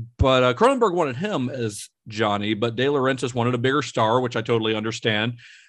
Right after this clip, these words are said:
Uh, Campbell, of course, he did end up getting cast in the film as the Castle Rock killer, Frank Dodd. So he's got a,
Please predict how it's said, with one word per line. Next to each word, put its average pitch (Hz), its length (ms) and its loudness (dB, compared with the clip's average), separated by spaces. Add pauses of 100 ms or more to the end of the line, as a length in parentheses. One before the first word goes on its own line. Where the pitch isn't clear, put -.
Uh, 113 220 2
Campbell, 165 720 4
of 120 140 -4
course, 120 340 -2
he 120 160 -2
did 139 180 2
end 123 140 2
up 120 140 0
getting 104 180 -6
cast 185 340 -2
in 135 80 -4
the 117 80 0
film 113 380 0 (100)
as 127 300 0
the 113 80 -4
Castle 113 400 -4
Rock 107 240 -4
killer, 147 400 0
Frank 117 400 -6
Dodd. 123 460 -6 (340)
So - 120 -6
he's 139 120 0
got 254 120 -2
a, 175 120 -10